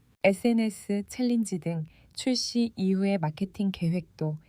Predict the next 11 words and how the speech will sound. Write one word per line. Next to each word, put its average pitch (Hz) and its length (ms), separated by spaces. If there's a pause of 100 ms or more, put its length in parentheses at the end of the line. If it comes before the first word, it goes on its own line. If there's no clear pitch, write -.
(180)
이미 185 280
촘촘히 247 600
세워져 226 420
있다. 143 460 (240)
업계 196 280
관계자들은 208 840
이번 220 300
프로젝트가 240 580
성공할 247 440
경우 160 400 (360)
K전통주가 302 960